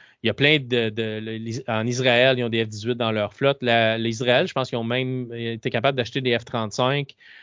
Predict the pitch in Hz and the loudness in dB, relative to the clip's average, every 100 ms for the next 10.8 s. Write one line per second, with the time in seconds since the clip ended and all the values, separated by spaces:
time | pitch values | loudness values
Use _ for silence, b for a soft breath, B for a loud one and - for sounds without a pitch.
0 | B - 107 107 104 104 101 101 101 101 | B -4 0 4 4 4 2 0 -4 -6
1 | 107 120 120 127 120 147 127 113 110 113 | -2 0 4 4 4 2 2 -2 -4 -4
2 | - 113 107 104 101 127 160 - 113 107 | -2 -4 -4 -10 -6 -6 -6 -10 -10 -6
3 | 104 101 101 104 113 - 135 165 156 b | -8 -10 -14 -14 -14 -16 -16 -14 -14 b
4 | b b 120 120 117 123 123 131 143 139 | b b -2 -2 0 0 2 4 4 2
5 | 110 - 143 b _ _ _ _ _ _ | -2 -2 -4 b _ _ _ _ _ _
6 | 131 - 131 123 139 120 165 156 127 98 | -16 -4 -2 2 2 4 4 4 0 -2
7 | 151 - 120 117 123 117 110 135 117 117 | -6 -2 -4 -2 -2 -2 -2 0 2 0
8 | 120 113 113 113 107 - 139 123 117 113 | 0 -2 -2 -4 -6 -6 -8 -6 -6 -2
9 | 113 107 147 - 120 117 107 113 110 98 | 0 0 -2 -2 -6 0 0 0 -4 -8
10 | B B B - 113 123 120 - | B B B -4 0 0 -2 -8